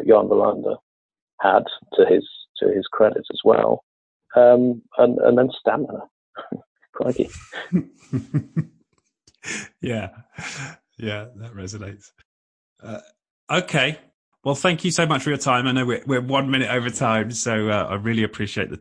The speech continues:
Speaker 2: the time you've given to this call. Um,
Speaker 1: <laughs>
Speaker 2: I, I really hope that people get some inspiration from this, uh, you know, to, to hear, hear what it's like to work in one of these highly empowered cultures.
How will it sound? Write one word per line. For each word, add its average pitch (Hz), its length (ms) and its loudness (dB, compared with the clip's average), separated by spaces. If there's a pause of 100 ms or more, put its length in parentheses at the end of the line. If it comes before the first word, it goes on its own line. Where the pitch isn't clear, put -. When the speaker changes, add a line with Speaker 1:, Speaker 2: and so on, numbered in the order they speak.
Speaker 2:
the 95 140 -8
time 95 300 -8
you've 92 100 -8
given 95 220 -6
to 92 80 -12
this 92 180 -10
call. 92 540 -6
Um, - 300 0 (280)
Speaker 1:
<laughs> - 280 -8
Speaker 2:
I, 117 360 0 (440)
I 127 560 2 (440)
really 135 300 4
hope 117 240 -2
that 90 140 -8
people 107 260 -2
get 101 200 -4
some 110 140 -6
inspiration 98 560 -4
from 90 200 -10
this, - 340 -10 (140)
uh, 90 420 -6 (140)
you 107 80 -8
know, 85 100 -8
to, 90 400 -10 (680)
to 101 120 -10
hear, 95 480 -10 (1000)
hear 117 280 -4
what 120 120 0
it's 110 120 -4
like 127 280 0
to 120 120 -4
work 98 300 -2
in 90 100 -8
one 92 120 -8
of 87 100 -10
these 90 240 -10
highly 92 360 -10
empowered 92 480 -12
cultures. 85 540 -16